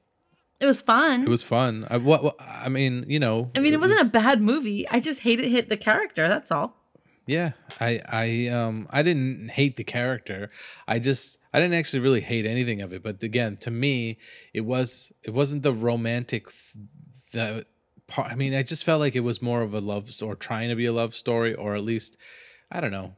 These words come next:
Speaker 2: Like, I don't know. It was, it, yeah, you're right. It's weird. When you sit back and just look at it for what it, it really is, it's not that bad.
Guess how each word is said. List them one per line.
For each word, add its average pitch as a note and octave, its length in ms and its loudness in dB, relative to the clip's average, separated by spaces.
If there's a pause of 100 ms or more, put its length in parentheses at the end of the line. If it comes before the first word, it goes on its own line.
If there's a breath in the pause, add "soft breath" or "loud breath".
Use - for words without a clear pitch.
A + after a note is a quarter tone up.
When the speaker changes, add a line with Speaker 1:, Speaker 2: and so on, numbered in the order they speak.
(140)
Speaker 2:
Like, C3+ 200 0
I C3 140 -2
don't G2 80 -6
know. F#2 120 -8
It A2+ 40 -2
was, A#2 160 -2
it, C3+ 140 -6
yeah, B2 220 -2
you're A#2+ 180 -2
right. F#2 260 -6
It's G#2 160 -12
weird. G2 300 -4 (1120 soft breath)
When B2+ 180 -8
you C3 120 -2
sit E3+ 200 -2
back D3 240 2
and C3+ 120 -2
just A#2+ 160 -4
look B2 120 -4
at A#2+ 200 0
it G#2+ 80 -8
for A2+ 100 -8
what G#2+ 200 -4
it, G#2 120 -8
it - 140 -12 (320)
really A#2 480 0
is, A2 520 -4
it's - 300 -10
not F#3 200 -6
that D3+ 180 0
bad. - 300 -12